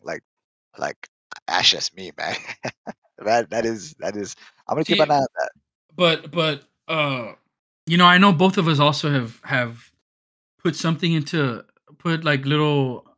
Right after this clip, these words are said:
Speaker 2: little things here and there into cryptocurrency. How would you feel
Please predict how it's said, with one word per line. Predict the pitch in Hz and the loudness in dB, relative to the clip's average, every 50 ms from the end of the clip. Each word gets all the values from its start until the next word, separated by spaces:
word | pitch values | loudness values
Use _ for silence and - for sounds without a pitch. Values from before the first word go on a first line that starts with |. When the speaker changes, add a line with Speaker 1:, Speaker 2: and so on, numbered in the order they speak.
| _ _ _ | _ _ _
Speaker 2:
little | 143 139 147 156 147 | -2 0 0 0 0
things | 143 147 147 151 143 139 | 2 2 2 2 0 0
here | - 143 139 139 | 2 4 4 6
and | 135 135 | 6 4
there | 131 127 127 | 4 2 2
into | 127 127 127 - 135 | 2 0 0 -2 -4
cryptocurrency. | - - 135 135 127 117 - - 131 139 151 143 147 120 123 | -4 -6 -6 -4 -6 -8 -4 0 2 2 2 2 -2 -4 -2
How | - 147 156 | 2 4 4
would | 196 220 165 143 | 4 4 4 2
you | 185 165 | -2 -4
feel | - - 156 151 151 151 147 143 - | -4 -2 -2 0 0 0 -2 -4 -8